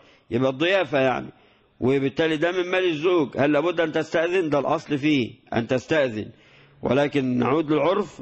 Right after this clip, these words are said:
العرف جرى بذلك الأمر. يبقى كأن المعروف عرفاً المستقر عندنا عرفياً كالمشروط شرطاً، وكأنها يعني اشترطت في عقد الزواج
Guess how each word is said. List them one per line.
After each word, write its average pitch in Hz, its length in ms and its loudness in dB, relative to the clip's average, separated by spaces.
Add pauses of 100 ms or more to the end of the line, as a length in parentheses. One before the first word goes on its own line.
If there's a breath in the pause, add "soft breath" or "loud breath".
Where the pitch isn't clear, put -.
العرف 135 320 -2
جرى 143 300 2
بذلك 131 400 -2
الأمر. 113 340 -4 (440 loud breath)
يبقى 113 240 0
كأن 147 340 0
المعروف 139 380 0
عرفاً 180 480 0 (100)
المستقر 131 520 -2
عندنا 151 360 0
عرفياً 185 560 0 (340 loud breath)
كالمشروط 151 580 0 (140)
شرطاً، 107 580 -4
وكأنها 151 760 0 (360 loud breath)
يعني 131 440 0
اشترطت 160 560 -2
في 139 80 -2
عقد 143 260 -2
الزواج 139 560 0